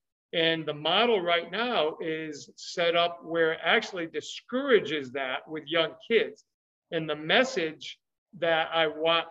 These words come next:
parents, especially, 'cause parents are the ones that have the final control. I don't care who the coach is. They don't have control over that kid if the parent says no. They're not gonna do it. So the parents have to understand there's too many things that can go wrong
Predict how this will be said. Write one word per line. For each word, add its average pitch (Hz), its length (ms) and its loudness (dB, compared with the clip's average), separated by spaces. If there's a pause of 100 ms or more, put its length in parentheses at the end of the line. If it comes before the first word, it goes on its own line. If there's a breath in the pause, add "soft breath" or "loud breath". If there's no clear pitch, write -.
parents, 220 540 2
especially, 220 500 2
'cause 135 160 -12
parents 320 340 0
are 262 60 2
the 233 80 6
ones 202 240 4
that 180 120 2
have 170 180 4
the - 80 -4
final 165 340 -2
control. 139 380 -10
I 180 120 4
don't 220 300 0
care 208 460 -4 (560)
who 247 180 4
the 262 80 0
coach 208 380 2
is. 127 360 -8 (440)
They 156 300 4
don't 262 280 4
have 214 300 0
control 185 500 -2
over 160 160 2
that 160 220 0
kid 175 120 0
if 165 120 -4
the 143 80 -12
parent 160 260 0
says 135 300 -4
no. 135 240 -4 (240)
They're 147 160 -2
not 175 320 2
gonna 175 180 0
do 156 260 -2
it. 160 120 -6 (180)
So 165 340 4 (260 loud breath)
the 156 80 -2
parents 214 300 2
have 208 140 2
to 202 100 0
understand 170 720 -2 (480)
there's 160 360 2
too 202 220 4
many 247 240 4
things 175 540 0
that 160 240 0
can 156 220 -6
go 160 220 6
wrong 156 640 0